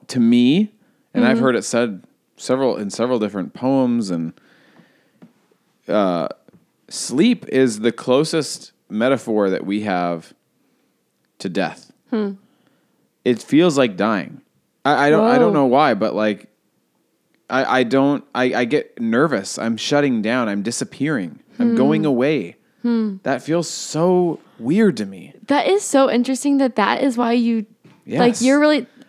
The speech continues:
Speaker 1: I,
Speaker 2: that's
Speaker 1: I'm
Speaker 2: not my
Speaker 1: going
Speaker 2: issue
Speaker 1: away.
Speaker 2: with
Speaker 1: That's
Speaker 2: sleep.
Speaker 1: my whole thing. It just feels spooky to me.
Speaker 2: Whoa.
Speaker 1: Yeah.
Speaker 2: That is so interesting.
Speaker 1: Yeah.
Speaker 2: Yeah, I think I have such a different, I don't mind the act of sleeping itself and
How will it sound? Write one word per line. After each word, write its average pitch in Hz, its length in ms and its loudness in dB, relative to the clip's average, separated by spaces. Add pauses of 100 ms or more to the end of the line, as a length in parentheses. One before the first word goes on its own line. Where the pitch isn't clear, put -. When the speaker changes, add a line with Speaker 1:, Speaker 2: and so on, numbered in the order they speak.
(120)
Speaker 1:
I, 127 100 -2
Speaker 2:
that's 277 200 2
Speaker 1:
I'm 302 120 4
Speaker 2:
not 311 200 4
my 247 240 6
Speaker 1:
going - 40 2
Speaker 2:
issue 196 180 6
Speaker 1:
away. 208 180 6
Speaker 2:
with 214 180 2
Speaker 1:
That's 170 220 2
Speaker 2:
sleep. 143 60 -2
Speaker 1:
my 180 140 4
whole 170 220 2
thing. 139 300 -2
It 113 120 -6
just 156 220 -6
feels 175 260 0
spooky 170 440 0
to 95 80 -2
me. 82 260 -8 (260)
Speaker 2:
Whoa. 240 760 2 (200)
Speaker 1:
Yeah. 113 300 -2 (680)
Speaker 2:
That - 160 0
is 311 120 0
so 269 340 0
interesting. 262 640 -4
Speaker 1:
Yeah. 113 180 0 (480)
Speaker 2:
Yeah, 254 280 4
I 240 100 2
think 381 240 2 (140)
I 254 140 4
have 254 180 2
such 254 140 0
a 247 40 2
different, 214 400 0
I 240 120 2
don't 277 280 0
mind 220 400 2
the 208 140 -2
act 214 340 -2
of 220 140 -4
sleeping - 460 -8
itself - 760 -2
and 233 220 0